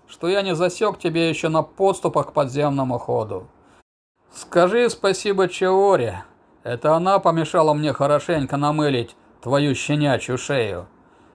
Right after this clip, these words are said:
А осьминог все же когда-нибудь тебя пристрелит. Правда, после сам застрелится.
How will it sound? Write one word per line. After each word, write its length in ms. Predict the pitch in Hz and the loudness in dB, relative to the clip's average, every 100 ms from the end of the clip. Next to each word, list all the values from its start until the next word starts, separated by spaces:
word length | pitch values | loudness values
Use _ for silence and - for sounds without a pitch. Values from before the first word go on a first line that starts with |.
| _ _ _ - | _ _ _ -8
А 180 | 127 156 | -2 -2
осьминог 800 | 160 170 175 196 214 175 - - _ _ _ | -2 -4 -2 0 2 2 -2 -16 _ _ _
все 360 | - - 208 202 | -10 -2 2 2
же 140 | 185 | 2
когда-нибудь 720 | 185 165 160 175 175 165 170 | 2 0 2 2 2 -2 -2
тебя 320 | - 147 151 | -4 0 2
пристрелит. 840 | 151 147 147 - 139 131 131 107 - - _ _ _ _ _ | 2 0 -2 -4 -2 0 0 -2 -8 -20 _ _ _ _ _
Правда, 400 | 139 165 175 175 | 2 4 4 2
после 420 | 180 175 180 175 | 2 0 0 -2
сам 320 | 180 233 208 | 0 -2 -2
застрелится. 840 | 131 117 120 127 110 95 - 95 | -2 -4 -4 -4 -4 -6 -12 -14